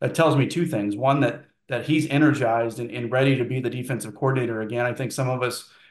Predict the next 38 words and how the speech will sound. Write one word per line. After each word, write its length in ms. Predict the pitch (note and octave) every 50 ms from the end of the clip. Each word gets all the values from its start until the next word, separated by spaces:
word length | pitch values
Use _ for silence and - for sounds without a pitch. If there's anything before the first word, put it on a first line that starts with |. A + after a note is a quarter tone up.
| _ _
may 100 | - B2
have 140 | B2 A#2 -
thought 260 | - C3+ A#2+ A#2 -
when 100 | A#2+ A#2+
he 160 | B2 A#2+ A#2 - -
first 300 | B2 C3+ B2+ A2 - -
came 200 | - C3+ A#2+ A2
here 200 | A#2 B2 A#2+ A#2+
as 140 | A#2+ - B2
a 240 | A2 G#2+ G#2+ - - _ _ _ _
senior 340 | - - - C#3+ C3 B2+ B2
analyst 480 | A#2+ B2 B2+ B2+ A#2+ B2 A#2+ A2 - -
last 500 | C3 B2 A2 A2+ - - - - - -
spring 520 | - - - - C#3 D3 D3 C#3 B2+ B2
that 160 | A2+ A2 G#2+
maybe 280 | G#2+ B2 B2+ B2+ B2+ A#2+
he 140 | A2+ B2+ C3
was 160 | B2 A#2+ A#2
at 120 | A#2+ A#2+
the 120 | C3 A#2+ A#2+
end 100 | B2 B2
of 80 | A#2+
his 160 | A#2 A#2+ A2 -
career 380 | - - B2 B2 C3 D3 D#3
and, 220 | C3+ A2 A2 A2 - - - _ _ _
and 180 | C3+ A#2+ A#2
just 200 | A2 B2 A#2+ -
kinda, 420 | - C#3 B2+ A#2+ A#2+ A#2 A#2 A#2 -
you 80 | C3 B2+
know, 120 | A#2+ A#2
trying 240 | - - B2+ B2 A#2+
to 60 | A#2+
find 220 | - C#3+ B2+ B2 B2
a 20 |
place 260 | - - C3+ B2+ B2 -
to 80 | -
retire. 520 | A#2+ A#2 G#2+ B2+ C3+ B2+ A#2+ A2 G#2 G#2 G2+
But, 300 | G#2 A2+ G#2+ G#2+ -